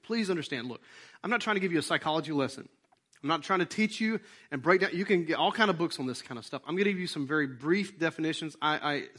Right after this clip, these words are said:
I, I kind of summarize them for you. But I do want you to understand this. Like, as a pastor, I gotta be honest with you. If you got one out of a hundred people come to me, I would dare say this,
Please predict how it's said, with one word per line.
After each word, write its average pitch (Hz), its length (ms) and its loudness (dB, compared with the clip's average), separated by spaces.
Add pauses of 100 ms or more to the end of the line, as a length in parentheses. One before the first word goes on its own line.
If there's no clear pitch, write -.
(160)
I, 139 80 -2
I 131 60 -2 (120)
kind 160 140 -6
of 123 80 -10
summarize 180 480 0
them 165 100 -6
for 156 160 -6
you. 147 120 0 (680)
But - 160 0
I 180 80 4
do 190 320 4
want 247 160 2
you 190 120 4
to 185 60 4
understand 151 580 0
this. - 340 -14 (400)
Like, - 160 -10
as 170 160 4
a 190 80 4
pastor, - 720 0 (400)
I 147 60 -6
gotta 202 260 6
be 196 200 0
honest 160 400 2
with 127 280 -12
you. - 160 -16 (500)
If 156 160 -2
you 180 60 -8
got 180 240 8
one 180 240 2
out 202 100 4
of 196 80 2
a 190 80 4
hundred 170 380 -2
people 185 280 0
come 151 240 -4
to - 80 -10
me, 123 260 -8 (1040)
I 143 80 4
would 170 240 4
dare 202 240 10
say 202 340 4
this, 139 500 -2